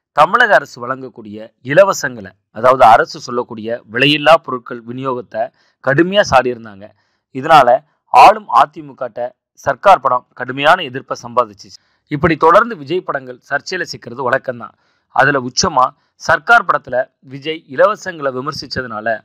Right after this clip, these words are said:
அவரோட ரசிகர்கள் பலரும் தமிழ்நாடு அரசிட்ட இருந்து வாங்கின விலையில்லா பொருட்களை, மிக்ஸி, கிரைண்டரு, டி வி, மடிகணினி,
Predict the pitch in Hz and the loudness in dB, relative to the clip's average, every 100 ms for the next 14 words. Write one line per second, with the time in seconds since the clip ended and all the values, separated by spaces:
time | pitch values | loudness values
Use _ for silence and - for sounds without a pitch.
0 | _ 110 135 - 123 131 - 220 196 143 | _ 0 2 4 2 0 -4 -6 -4 -4
1 | 113 120 131 127 _ _ _ _ - 147 | -2 0 0 0 _ _ _ _ -2 0
2 | 202 202 175 143 147 - 135 123 123 120 | 4 4 6 4 2 -8 -8 -8 -8 -8
3 | 117 117 117 _ 117 156 170 160 151 147 | -8 -10 -18 _ -4 -2 -2 2 0 0
4 | 123 - 104 - _ _ _ 127 120 - | -18 -16 -20 -20 _ _ _ -16 -12 -12
5 | 120 - _ _ - 131 139 139 120 120 | -12 -18 _ _ -6 -2 0 -2 -4 -6
6 | - _ _ _ 156 156 120 123 - _ | -10 _ _ _ -6 -6 -8 -16 -20 _
7 | _ 123 143 160 160 139 123 120 | _ 0 0 0 -4 -10 -14 -20